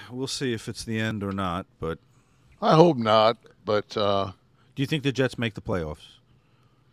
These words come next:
Speaker 2: I kinda mean, if you, I really like the coach. I really like, I, I really like,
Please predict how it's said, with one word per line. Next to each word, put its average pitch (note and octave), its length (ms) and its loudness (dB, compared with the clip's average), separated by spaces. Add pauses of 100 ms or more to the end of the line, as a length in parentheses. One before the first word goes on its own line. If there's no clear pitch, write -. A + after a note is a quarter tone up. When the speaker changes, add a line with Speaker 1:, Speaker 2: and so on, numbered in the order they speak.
(800)
Speaker 2:
I B2 140 -12
kinda C3+ 460 6
mean, B2+ 200 2
if A2+ 180 -2
you, A#2 180 -14 (2500)
I - 60 0
really C#3+ 520 10
like B2+ 240 6
the G#2 120 -10
coach. B2 640 -2 (760)
I G#2+ 100 -4
really A2+ 540 2
like, A#2+ 300 2
I, G#2+ 140 -2 (120)
I G2+ 100 -2 (120)
really A2+ 340 0
like, G#2+ 320 0